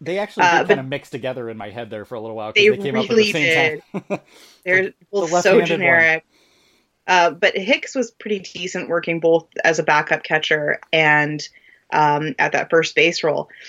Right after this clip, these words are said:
Speaker 2: 'Cause I think if the Tigers are smart, what they'll do is avoid overusing Miggy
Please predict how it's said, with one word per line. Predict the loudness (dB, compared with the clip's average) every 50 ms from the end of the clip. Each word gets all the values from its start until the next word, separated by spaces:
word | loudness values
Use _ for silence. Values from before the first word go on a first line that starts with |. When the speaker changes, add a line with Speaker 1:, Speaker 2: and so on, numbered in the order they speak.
| -20 -20 -20 -10 -6
Speaker 2:
'Cause | -4 -2 0
I |
think | 0 2 2
if | 2 -2
the | -2
Tigers | -6 -2 0 2 4 4 4 2 2
are | -2
smart, | -4 -6 -6 -4 -2 2 2 4 2 2 -2 _ _ -2
what | -2 -2 0
they'll | 2 0 2 0
do | 0 0 2 4 4
is | 4 4
avoid | 4 2 4 4 4 6 4
overusing | 4 2 2 2 2 2 0 0 2 4 2 4 4 6 6 6
Miggy | 6 6 4 4 2 0 0 2 0 0 -4